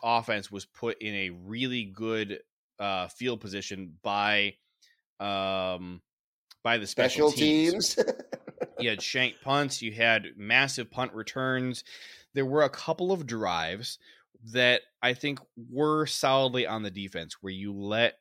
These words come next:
Speaker 1: uh, you let the Bears drive down the field, like, seventy yards and score in, in pretty, uh, short amount of time as well. That was concerning to me.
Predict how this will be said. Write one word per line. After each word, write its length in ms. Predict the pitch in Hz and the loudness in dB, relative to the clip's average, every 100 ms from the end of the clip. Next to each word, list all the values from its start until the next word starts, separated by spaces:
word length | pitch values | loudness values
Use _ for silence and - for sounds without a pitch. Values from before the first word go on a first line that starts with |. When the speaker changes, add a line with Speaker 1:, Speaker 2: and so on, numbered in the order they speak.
| _ _ | _ _
Speaker 1:
uh, 580 | 101 107 101 98 95 90 - | -8 -4 -2 -2 -2 -4 -8
you 160 | 107 | -4
let 140 | 113 127 | -2 -2
the 80 | |
Bears 380 | 104 110 110 101 | 0 2 2 -2
drive 260 | - 107 104 | -4 -2 0
down 160 | 107 | -2
the 80 | 104 | -4
field, 240 | 98 104 98 | -6 -6 -6
like, 140 | 98 | -6
seventy 320 | - 92 92 | -6 -8 -8
yards 340 | 90 85 85 - | -6 -4 -6 -10
and 100 | 78 | -10
score 540 | - 110 98 82 80 - | -10 -6 -4 -4 -8 -12
in, 280 | 98 92 76 _ - | -14 -14 -16 _ -16
in 100 | 98 | -16
pretty, 400 | 92 - 123 95 _ _ _ _ _ - | -16 -14 -10 -10 _ _ _ _ _ -12
uh, 440 | 87 80 85 85 | -10 -10 -12 -12
short 260 | 85 123 110 | -8 -4 -4
amount 160 | 101 | -4
of 120 | 87 - | -8 -4
time 220 | 117 101 | -2 -4
as 180 | 85 104 | -8 -4
well. 280 | 104 92 - - - - _ _ - | -2 -2 -6 -20 -20 -20 _ _ -2
That 260 | 131 151 | 2 2
was 140 | 156 - | 0 -4
concerning 420 | 165 147 147 143 | -6 -4 -4 -4
to 120 | 139 | -6
me. 320 | 139 139 135 | -4 -4 -4